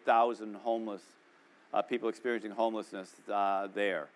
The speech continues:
Uh, that's a tremendous problem. Now, I know, you know, there's people who say, "Well, the problem with homelessness is not necessarily a problem of high cost of housing."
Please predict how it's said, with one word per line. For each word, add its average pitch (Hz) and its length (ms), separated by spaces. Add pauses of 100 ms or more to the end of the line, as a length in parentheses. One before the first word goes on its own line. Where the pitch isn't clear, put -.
(760)
Uh, 113 340
that's 156 320
a 123 80
tremendous 123 640
problem. 101 420 (540)
Now, 131 100
I 143 100
know, 196 260
you 165 120
know, 139 140
there's 127 100
people 131 400
who 123 160
say, 120 300
"Well, 120 320 (320)
the 123 80
problem 175 360
with 135 280
homelessness 147 800
is 107 180
not 131 400
necessarily 120 560
a 104 40
problem 117 540
of 104 120
high 113 260
cost 104 360
of 98 100
housing." 90 360